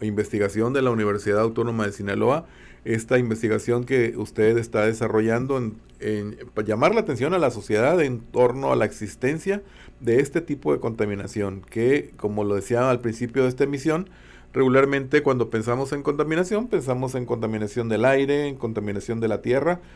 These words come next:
en contaminación del agua, pero bueno, no contaminación por medicamentos. Y bueno, está, pues, eh, el, eh, hecho el llamado a la conciencia del gobierno, al con-, la conciencia ciudadana,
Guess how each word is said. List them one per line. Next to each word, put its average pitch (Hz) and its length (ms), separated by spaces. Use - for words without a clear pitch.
en 113 140
contaminación 107 540
del 127 160
agua, 151 280
pero - 180
bueno, 123 220
no 120 300
contaminación 135 840
por 135 500
medicamentos. 110 1120
Y 113 80
bueno, 143 320
está, 127 960
pues, 117 360
eh, 104 680
el, 120 260
eh, 117 360
hecho 139 160
el 147 80
llamado 139 460
a 160 40
la 123 120
conciencia 143 800
del 117 640
gobierno, 165 680
al 113 320
con-, 113 220
la 117 120
conciencia 151 340
ciudadana, 143 680